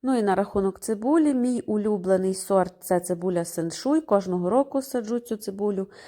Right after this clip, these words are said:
Е, вона пізня, дуже добре зберігається, врожайна, не хворіє. Дуже-дуже хороший сорт.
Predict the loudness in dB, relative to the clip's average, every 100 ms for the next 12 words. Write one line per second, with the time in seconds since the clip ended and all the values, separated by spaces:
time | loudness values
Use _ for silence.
0 | -20 -6 0 0 2 2 0 0 -2 0
1 | 2 0 -2 0 0 2 -2 0 0 2
2 | 2 4 2 -2 -4 0 0 2 2 2
3 | 0 0 -2 -2 -4 -2 0 0 0 -4
4 | -6 _ _ _ _ -2 0 0 0 0
5 | 0 -2 2 2 2 0 -6 -2 0 0
6 | -6